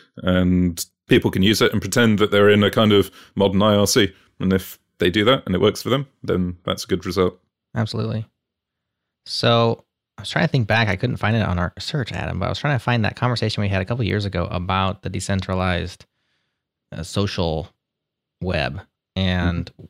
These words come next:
Speaker 2: we talked about the success of email and the failure of I R C in terms of mass,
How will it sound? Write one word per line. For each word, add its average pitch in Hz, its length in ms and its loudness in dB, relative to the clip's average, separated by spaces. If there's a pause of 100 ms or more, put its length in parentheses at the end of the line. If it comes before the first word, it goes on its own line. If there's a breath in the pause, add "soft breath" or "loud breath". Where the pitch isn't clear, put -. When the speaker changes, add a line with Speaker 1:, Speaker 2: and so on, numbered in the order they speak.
(100)
Speaker 2:
we 98 200 -8
talked 110 280 -4
about 90 300 -2
the 87 60 -12
success - 360 -4
of 92 80 -8
email 107 420 0 (100)
and 90 180 -2
the 87 60 -4
failure 95 360 -2
of 101 80 0
I 104 120 2
R 104 100 2
C 104 240 -2
in - 80 -2
terms 110 200 -4
of 92 120 0
mass, 92 480 -2